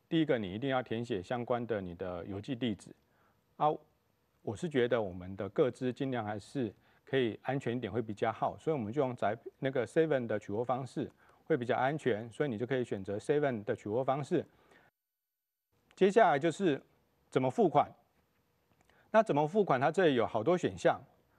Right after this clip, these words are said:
有seven的取货付现，或者是信用卡刷卡，或者是用信用卡的红利点数去折抵，哦，还有用所谓的 Line Pay，哦，Line Pay 相关的联银卡、A T M付卡、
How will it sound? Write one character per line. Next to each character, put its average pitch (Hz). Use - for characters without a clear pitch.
有 127
seven 196
的 135
取 -
货 156
付 160
现， 156
或 175
者 139
是 170
信 190
用 170
卡 127
刷 160
卡， 143
或 175
者 135
是 170
用 170
信 180
用 165
卡 117
的 117
红 123
利 165
点 104
数 156
去 143
折 123
抵， 147
哦， 123
还 123
有 131
用 143
所 117
谓 151
的 127
Line 143
Pay， 147
哦， 120
Line 147
Pay 147
相 147
关 160
的 131
联 127
银 156
卡、 123
A 151
T 160
M 156
付 160
卡、 101